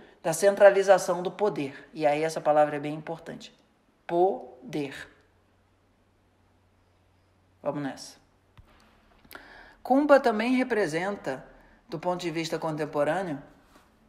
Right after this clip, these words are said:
o transnacional. Sempre que você usar essa palavra trans,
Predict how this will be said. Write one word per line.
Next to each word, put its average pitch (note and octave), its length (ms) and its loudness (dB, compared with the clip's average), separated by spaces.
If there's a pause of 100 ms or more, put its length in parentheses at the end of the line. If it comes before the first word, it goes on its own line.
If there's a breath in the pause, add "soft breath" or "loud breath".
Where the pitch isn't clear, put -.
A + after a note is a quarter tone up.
(180)
o F3+ 80 -2
transnacional. F#3+ 1800 0 (420)
Sempre E4 400 -4
que D4 80 -10
você C#4 220 0
usar G#3+ 220 6
essa G3+ 180 8
palavra E3+ 400 2
trans, G3 880 4